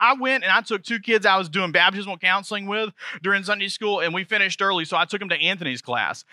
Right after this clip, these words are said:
Anthony had three kids sitting on the floor. They were gentlemen.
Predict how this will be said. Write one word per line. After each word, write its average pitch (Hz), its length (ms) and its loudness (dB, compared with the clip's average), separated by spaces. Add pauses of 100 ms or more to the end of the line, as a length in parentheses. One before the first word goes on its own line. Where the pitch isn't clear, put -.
(160)
Anthony 226 340 -2
had 190 240 2
three 220 220 -4
kids 165 640 0 (120)
sitting 202 260 -2
on 180 80 -2
the 170 80 -6
floor. 185 400 0
They 143 140 2
were 196 120 2
gentlemen. 175 560 0